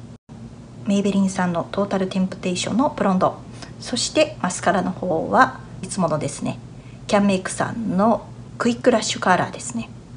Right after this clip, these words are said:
こちらのブラックを使いました。日本に帰った時にもですね、キャンメイクさんのマスカラと、あとファッションさんのですね、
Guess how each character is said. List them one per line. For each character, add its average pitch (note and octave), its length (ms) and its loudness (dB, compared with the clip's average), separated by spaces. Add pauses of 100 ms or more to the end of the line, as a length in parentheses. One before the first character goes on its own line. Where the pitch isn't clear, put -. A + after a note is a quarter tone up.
(180)
こ - 100 -6
ち G#3+ 140 2
ら G3+ 80 6
の G3 80 4
ブ F#3 100 0
ラ C4 100 4
ッ - 20 -2
ク - 120 -2
を - 160 -2
使 - 180 -2
い - 40 -2
ま B3 100 -4
し - 100 -8
た。 - 120 -6 (640)
日 G#3 100 2
本 B3+ 120 8
に F#3 100 2
帰 - 140 0
っ G3+ 80 0
た F#3 120 -4
時 F#3+ 240 -6
に F3 100 0
も D3+ 140 -4
で D3+ 100 -6
す - 140 -8
ね、 E3+ 240 -4 (480)
キ - 80 2
ャ C4 40 8
ン C4 60 10
メ C#4 80 6
イ C4+ 40 -4
ク - 60 -6
さ D#3+ 140 4
ん E3+ 60 0
の E3 80 -2
マ E3 100 -2
ス - 100 -10
カ E3 120 0
ラ D#3 120 -2
と、 A3 420 2 (400)
あ - 80 -2
と E3 200 4
フ - 60 -8
ァ F4 60 8
ッ - 40 8
シ E4 120 4
ョ A3+ 40 6
ン - 40 0
さ - 140 -2
ん F3 80 -4
の - 80 -4
で - 100 -8
す - 140 -8
ね、 E3+ 180 -2